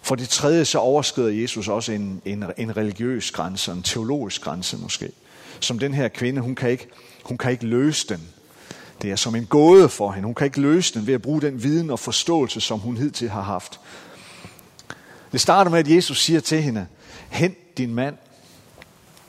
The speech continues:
"Hent lige din mand, jeg vil godt lige snakke med ham også."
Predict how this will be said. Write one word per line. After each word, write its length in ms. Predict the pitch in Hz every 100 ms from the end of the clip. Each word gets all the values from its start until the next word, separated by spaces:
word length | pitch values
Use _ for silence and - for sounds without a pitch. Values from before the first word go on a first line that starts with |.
| - - - - -
"Hent 200 | - 220
lige 160 | 185 196
din 180 | 165 123
mand, 200 | 135 135
jeg 80 | 117
vil 60 |
godt 140 | 127 143
lige 80 |
snakke 280 | 139 131 139
med 80 | 104
ham 200 | 101 107
også." 260 | - 113